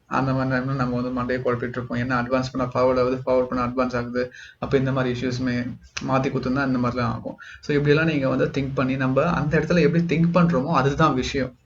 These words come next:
புரியுதுங்களா? So way of thinking ஒருத்தர் ஒருத்தரை பொறுத்து இருக்கு. ஒருத்தர் செமையா திங்க் பண்ணுவாங்க, "ஓகே, இது ப்ராப்ளமா இதுவா தான் இருக்கும்." ஒருத்தர் வந்து step by step-ஆ வருவாங்க. ஒருத்தருக்கு எக்ஸாக்டா தெரியும், "ஓ, இதான் ப்ராப்ளமா, நான் already இதை பார்த்திருக்கேன், இதை பண்ணா சரியாயிடும்."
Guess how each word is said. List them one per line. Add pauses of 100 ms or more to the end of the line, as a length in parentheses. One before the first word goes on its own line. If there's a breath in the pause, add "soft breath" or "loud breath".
(340)
புரியுதுங்களா? (360 loud breath)
So
way
of
thinking
ஒருத்தர்
ஒருத்தரை
பொறுத்து
இருக்கு. (220)
ஒருத்தர்
செமையா
திங்க்
பண்ணுவாங்க,
"ஓகே,
இது
ப்ராப்ளமா
இதுவா
தான்
இருக்கும்." (220 loud breath)
ஒருத்தர்
வந்து (120)
step
by
step-ஆ
வருவாங்க. (120)
ஒருத்தருக்கு
எக்ஸாக்டா
தெரியும்,
"ஓ,
இதான்
ப்ராப்ளமா,
நான்
already
இதை
பார்த்திருக்கேன்,
இதை
பண்ணா
சரியாயிடும்."